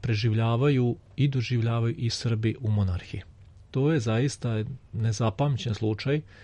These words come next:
koji će čak jedan visoki oficir Austro-Ugarske, jedan general napisati: „Austro-Ugarska,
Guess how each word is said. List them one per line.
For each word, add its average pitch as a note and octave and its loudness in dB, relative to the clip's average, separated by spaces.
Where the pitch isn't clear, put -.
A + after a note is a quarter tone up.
koji B2+ 0
će B2+ -6
čak - -2
jedan A#2 -2
visoki A#2 -2
oficir B2 0
Austro-Ugarske, A#2+ -2
jedan A2 -4
general A#2+ -2
napisati: C3 -2
„Austro-Ugarska, C3 0